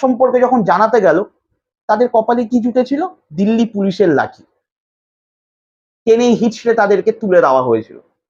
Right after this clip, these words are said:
এটাই তো জুটেছিল। তাহলে যদি আপনাকে প্রশ্ন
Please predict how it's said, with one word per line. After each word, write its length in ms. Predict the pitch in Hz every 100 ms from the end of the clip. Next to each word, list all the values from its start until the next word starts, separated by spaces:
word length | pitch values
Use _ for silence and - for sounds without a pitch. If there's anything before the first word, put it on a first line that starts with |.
| _ _ _ _ _ _ _ -
এটাই 240 | 226 294
তো 100 | 285 233
জুটেছিল। 440 | 202 175 - 104 - _ _ _ _ _ _ _ _ _ _ _ _ _ -
তাহলে 240 | 208 254 285
যদি 180 | 294 294
আপনাকে 360 | 269 240 277
প্রশ্ন 300 | 277 254 -